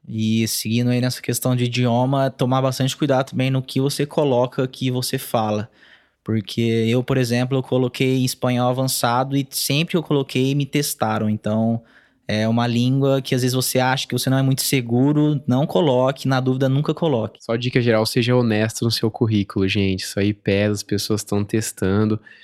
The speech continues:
Speaker 2: Só trazendo um exemplo de fora também, um dos nossos amigos, na verdade, a minha irmã trabalha numa empresa que um dos candidatos pra ser consultor lá tinha colocado que era muito avançado em Excel, acho que sabia fazer V B A ou macro.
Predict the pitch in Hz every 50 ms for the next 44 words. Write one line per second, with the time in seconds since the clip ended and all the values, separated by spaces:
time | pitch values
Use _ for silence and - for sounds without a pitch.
0 | - _ - - 110 101 127 117 120 123 123 117 110 113 110 - - 104 107 107
1 | - - - 104 104 104 104 - 107 104 104 107 110 117 120 117 _ _ _ _
2 | _ _ _ - 107 107 104 113 113 110 - - 113 110 110 110 113 117 117 117
3 | 104 113 107 110 110 117 113 120 117 - _ - - 107 113 113 113 117 120 120
4 | - 127 113 110 110 110 113 110 107 107 107 101 - 113 107 107 120 131 131 143
5 | 151 160 156 - _ _ _ _ _ _ _ _ _ _ _ - - - - 110
6 | 107 110 110 110 110 107 107 104 101 101 101 95 - - _ _ _ - 113 113
7 | 123 131 139 127 127 123 117 - - - 120 113 107 107 107 101 101 101 - -
8 | - 113 107 - 110 104 - 110 107 101 - - - - 104 101 98 98 95 101
9 | 113 123 127 117 107 - - 117 110 104 - 113 110 110 107 - 110 104 104 107
10 | 101 - - 110 104 104 104 107 110 110 - 117 113 117 113 - - 110 107 107
11 | 113 113 107 - - - - - 101 98 98 95 92 98 - _ _ _ _ -
12 | - - - - 104 104 104 101 - 104 101 104 101 95 107 101 95 98 104 98
13 | 98 98 101 104 104 104 110 113 113 104 98 92 92 - - - - 104